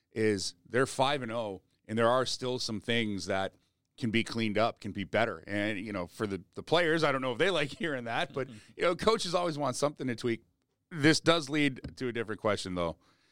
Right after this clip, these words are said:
Speaker 1: Uh, you bring up Seth Jarvis. Shane, you and I have talked about it. The whole world talks about it. Scott Burnside, you can talk to us about it now. I understand why the agreement is in place with the N H L and the C H L and what it goes back to.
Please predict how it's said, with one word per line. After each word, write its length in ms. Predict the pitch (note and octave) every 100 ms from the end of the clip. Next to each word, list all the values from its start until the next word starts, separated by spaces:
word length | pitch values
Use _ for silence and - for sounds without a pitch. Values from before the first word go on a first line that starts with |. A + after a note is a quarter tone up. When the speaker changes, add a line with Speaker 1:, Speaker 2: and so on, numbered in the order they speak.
| _ -
Speaker 1:
Uh, 60 |
you 140 | G#2 G#2
bring 180 | A#2 A2
up 80 | F#2+
Seth 220 | G2+ -
Jarvis. 480 | F#2+ G2 F#2 - - _ _
Shane, 260 | - F#2+ F#2+
you 100 | F#2+
and 100 | F#2
I 100 | F2+
have 160 | E2 -
talked 260 | F2+ E2
about 200 | E2 E2+
it. 60 | D#2
The 60 |
whole 220 | - F2 E2+
world 200 | E2+ D#2
talks 260 | E2+ E2
about 160 | E2+ E2
it. 100 | E2 _
Scott 360 | - - G2+ F2+
Burnside, 540 | F#2+ F#2 G2 F#2 E2+
you 160 | F2 G2
can 140 | F#2
talk 260 | F2+ F2 -
to 100 | E2+
us 140 | E2
about 280 | E2 E2 E2+
it 100 | D#2
now. 340 | F2+ F2 D#2+ - _ _ _ _ _ _ _ _ _ _
I 160 | G#2+ A#2+
understand 540 | B2 A2 - A#2 A2+
why 240 | G#2 G#2+ G#2+
the 160 | G#2+
agreement 380 | G2+ E2+ G2+ G2+
is 120 | G2
in 80 | F#2
place 300 | - F#2+ F#2
with 100 | F#2
the 100 | F2
N 80 | F2+
H 200 | F2+ -
L 100 | F2+
and 80 | F2
the 40 |
C 200 | E2+ F#2+
H 220 | E2+ E2
L 260 | F2+ E2 E2
and 140 | G2+ F#2+
what 120 | G2+
it 80 | F#2+
goes 220 | G2 F2+
back 300 | F2 D#2+ -
to. 200 | - D2+